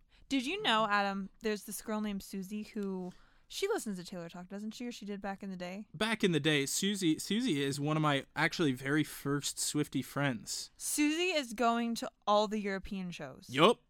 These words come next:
Speaker 1: Like, she was
Speaker 2: She's
Speaker 1: in
Speaker 2: hitting 'em all.
Speaker 1: Germany.
Speaker 2: She planned
Speaker 1: She's
Speaker 2: this for,
Speaker 1: hitting 'em
Speaker 2: like,
Speaker 1: all.
Speaker 2: she planned this for, like,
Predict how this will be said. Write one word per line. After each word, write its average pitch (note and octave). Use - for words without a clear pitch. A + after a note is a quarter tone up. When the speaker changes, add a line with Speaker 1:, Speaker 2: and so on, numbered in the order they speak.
Speaker 1:
Like, A3+
she A#3+
was A3
Speaker 2:
She's F#3+
Speaker 1:
in G3
Speaker 2:
hitting A3+
'em E3
all. E3+
Speaker 1:
Germany. C#4
Speaker 2:
She G#3
planned F#3+
Speaker 1:
She's G#3+
Speaker 2:
this F#3
for, F#3
Speaker 1:
hitting E3+
'em D#3
Speaker 2:
like, D3
Speaker 1:
all. A3
Speaker 2:
she -
planned G#3
this F3+
for, D#3+
like, C3+